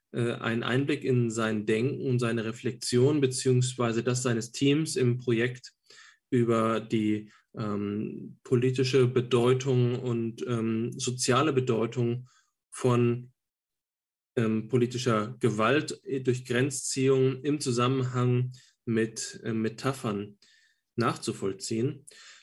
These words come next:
Dabei sind wir in unserer, äh, Debatte sehr philosophisch auf den Begriff der Metapher überhaupt eingegangen, wobei wir uns kontinuierlich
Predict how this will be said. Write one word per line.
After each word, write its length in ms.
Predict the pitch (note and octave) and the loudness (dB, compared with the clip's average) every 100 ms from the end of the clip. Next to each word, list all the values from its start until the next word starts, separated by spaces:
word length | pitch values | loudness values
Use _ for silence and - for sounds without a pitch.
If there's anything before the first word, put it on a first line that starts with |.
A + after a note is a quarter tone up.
| _ | _
Dabei 240 | A#2+ B2 C#3+ | 0 2 4
sind 260 | D#3+ E3 | 2 0
wir 460 | D#3 D3+ D3 - _ _ _ _ - | 0 0 -2 -4 _ _ _ _ 0
in 180 | C3+ C3+ | 2 2
unserer, 340 | C#3 C3 C3 B2+ - | 2 2 4 2 -2
äh, 140 | C#3 B2+ | -2 2
Debatte 540 | B2+ B2+ C#3 F3 D3+ | 2 0 -2 0 -2
sehr 180 | C3 C#3+ | 0 0
philosophisch 1000 | - E3 B2+ B2+ C#3+ - D#3+ - - _ _ | 0 0 2 2 -2 -4 -6 -6 -10 _ _
auf 180 | - C3 | -6 -2
den 180 | C3+ B2+ | 0 2
Begriff 580 | A#2+ A#2 B2+ C3+ - - - | 0 2 2 2 -2 -8 -2
der 180 | A#2+ | 0
Metapher 480 | A#2 A2+ C3+ C3 C#3 | 0 -4 -4 -4 0
überhaupt 480 | B2+ B2 B2 C3+ - | 0 0 -2 -6 -2
eingegangen, 540 | C3+ C3 A#2+ G#2+ A2+ | 0 0 -2 -2 0
wobei 300 | B2 B2 A#2 | -2 0 0
wir 180 | B2 B2+ | 2 2
uns 260 | B2+ B2 - | 0 -4 -6
kontinuierlich 920 | D3+ E3 D#3 C3+ C3 D#3 D3+ C#3+ - | -6 -4 -2 -2 0 0 -2 -6 -14